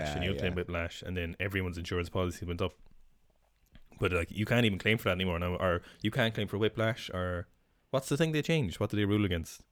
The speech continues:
Speaker 2: You can, it's soft tissue injuries or something have to be
Speaker 1: I've no idea. I, well, I wasn't aware they changed it.
Speaker 2: Anyway, at some point there, uh, the year before last, they literally did a before dawn raid on all the insurance companies.
Speaker 1: Yeah.
Speaker 2: Like the ac-, like the criminal assets, not criminal assets bureau. I would imagine, I don't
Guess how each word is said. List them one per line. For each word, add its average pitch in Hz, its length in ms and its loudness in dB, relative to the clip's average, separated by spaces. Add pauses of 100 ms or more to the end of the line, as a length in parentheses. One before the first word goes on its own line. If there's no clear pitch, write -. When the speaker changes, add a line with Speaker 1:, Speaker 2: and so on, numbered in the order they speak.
Speaker 2:
You 90 80 -4
can, 90 420 -2
it's 98 100 -6
soft 95 220 0
tissue 101 200 0
injuries 87 260 -2
or 82 60 -2
something 90 240 -4
have 90 180 -4
to - 60 -14
be 87 200 -2
Speaker 1:
I've 113 220 0
no 143 180 4
idea. 80 260 4
I, 101 40 6
well, 92 440 6 (120)
I 95 80 4
wasn't 92 280 4
aware 98 220 4
they 80 120 2
changed 104 380 0
it. 71 120 -2 (960)
Speaker 2:
Anyway, 120 240 10
at 101 100 6
some 123 140 8
point 104 160 8
there, 101 360 6
uh, 95 140 2
the 104 100 -4
year 107 200 4
before 101 280 0
last, 90 520 -4 (260)
they 90 680 2 (300)
literally 117 320 6
did 101 160 8
a 90 60 4
before 98 420 6
dawn 95 360 4
raid 87 260 4
on 87 80 2
all 87 140 2
the 87 80 2
insurance 87 320 -2
companies. 82 540 -4 (260)
Speaker 1:
Yeah. 80 300 -2
Speaker 2:
Like 90 140 0
the 87 80 2
ac-, 92 240 4
like 90 180 2
the 85 200 2
criminal 90 260 0
assets, 90 360 -2
not 101 180 2
criminal 85 220 -4
assets - 220 -10
bureau. 82 300 -2
I 85 40 -2
would 87 140 0
imagine, 85 240 -4
I 87 60 -4
don't 87 100 -6